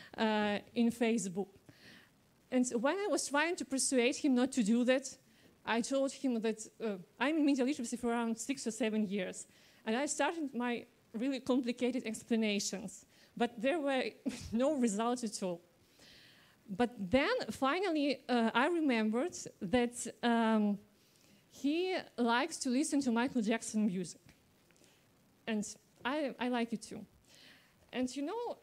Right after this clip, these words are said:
according, um, as to Michael Jackson, um, he raises really, um, many polemic issues in his songs.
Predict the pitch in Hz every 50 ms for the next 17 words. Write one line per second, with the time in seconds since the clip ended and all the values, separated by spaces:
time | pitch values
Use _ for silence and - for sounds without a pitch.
0 | _ _ - - - - 311 339 359 330 320 311 285 - - - 254 262 254 247
1 | 233 233 247 285 - - - 294 285 294 285 285 302 277 214 262 269 - - -
2 | - 427 392 359 254 - - - 247 254 240 240 233 233 226 226 208 - - -
3 | - - - - 285 349 311 294 285 302 330 294 285 285 269 - - 226 254 277
4 | 294 285 294 285 269 269 254 - _ _ _ _ _ _ _ _ _ _ _ -
5 | 254 254 247 247 247 233 226 220 214 - 240 240 254 262 285 302 311 302 294 269
6 | - 269 240 247 269 277 269 277 277 - 240 254 247 - 247 240 - 233 226 233
7 | - 220 202 - - - 196 175 175 - - - - - -